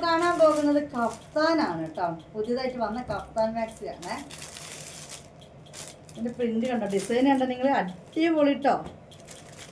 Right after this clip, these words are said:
ഞാൻ വെറുതെ പറയല്ല മുത്തുമണി, വാങ്ങിക്കോളൂ, അത്രയും മൊഞ്ചുണ്ട് ഈ ഒരു ഐറ്റം. കഫ്താൻ അറുപത് on the way ആണ്, വന്നിട്ടില്ല. ഇത്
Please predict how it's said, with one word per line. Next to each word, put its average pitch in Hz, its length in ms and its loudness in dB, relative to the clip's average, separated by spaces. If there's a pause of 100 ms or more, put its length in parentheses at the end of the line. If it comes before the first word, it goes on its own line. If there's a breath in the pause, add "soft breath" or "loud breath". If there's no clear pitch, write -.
(1700)
ഞാൻ 240 160 -4
വെറുതെ 240 260 8 (100)
പറയല്ല 240 320 4
മുത്തുമണി, 208 300 -2 (380)
വാങ്ങിക്കോളൂ, 220 600 2 (260)
അത്രയും 311 640 0
മൊഞ്ചുണ്ട് 185 400 -6
ഈ 185 120 -4
ഒരു 175 140 -4
ഐറ്റം. - 260 -12 (1080)
കഫ്താൻ 320 520 6 (320)
അറുപത് 277 380 8 (220)
on 277 140 6 (100)
the 320 120 6
way 254 200 6
ആണ്, 226 160 0 (260)
വന്നിട്ടില്ല. 220 580 2 (800)
ഇത് 339 120 6